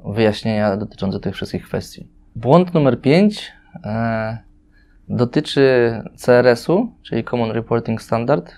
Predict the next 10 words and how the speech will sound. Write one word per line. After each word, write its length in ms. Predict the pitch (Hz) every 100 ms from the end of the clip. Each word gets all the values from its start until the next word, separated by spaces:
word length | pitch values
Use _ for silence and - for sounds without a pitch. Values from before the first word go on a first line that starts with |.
| _
to 80 | 120
jest 180 | 113 -
system 360 | 123 - 113
wymiany 300 | 113 117 113
informacji 640 | 110 - 113 110 110 110 104
między 280 | 104 107
bankami. 540 | 107 107 107 110 180 208 - _ _ _ _
Dotyczy 400 | 120 123 165 170
to 160 | 165 143
sytuacji, 800 | 139 135 131 120 - 151 190